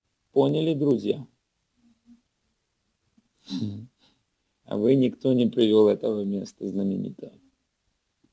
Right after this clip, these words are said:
Друзья, вы плохо отне-, несерьёзно отнеслись к заданию. Жалко. Это вы мне должны были это место Писания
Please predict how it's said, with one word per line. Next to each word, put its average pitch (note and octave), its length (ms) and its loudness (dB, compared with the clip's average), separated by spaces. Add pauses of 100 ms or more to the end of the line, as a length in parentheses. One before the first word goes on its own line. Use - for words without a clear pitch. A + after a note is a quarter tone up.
(420)
Друзья, G2+ 280 0
вы G#2+ 540 -2
плохо A2 320 0
отне-, - 300 -8
несерьёзно A2+ 640 -2
отнеслись G2 420 -10
к G2 40 -20
заданию. G2+ 440 -10 (1120)
Жалко. G2 420 -10 (1500)
Это G#2 220 -2
вы A#2 140 2
мне G2+ 160 0
должны G2 300 -2
были F#2+ 240 -4
это - 180 -14
место - 280 -16
Писания - 440 -20